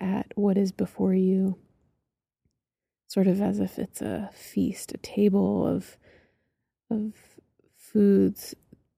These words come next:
Maybe you like some, maybe you don't. But you're gonna just try everything and see what <laughs> happens, and, uh,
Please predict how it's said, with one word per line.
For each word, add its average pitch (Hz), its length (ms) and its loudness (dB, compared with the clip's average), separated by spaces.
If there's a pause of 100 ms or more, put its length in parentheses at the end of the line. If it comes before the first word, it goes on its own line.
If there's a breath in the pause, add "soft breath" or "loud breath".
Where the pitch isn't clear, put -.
Maybe 202 380 4
you 196 200 6
like 202 300 2
some, 208 340 0
maybe 196 240 2
you 175 120 2
don't. - 440 -4 (720)
But - 120 -4
you're 220 120 2
gonna 214 140 4
just 208 260 -4
try 196 280 0
everything 185 560 -2 (800)
and 190 100 -4
see 202 140 2
what 190 120 2
<laughs> - 120 -6
happens, 202 480 -2
and, - 240 -4 (760 soft breath)
uh, 233 280 -10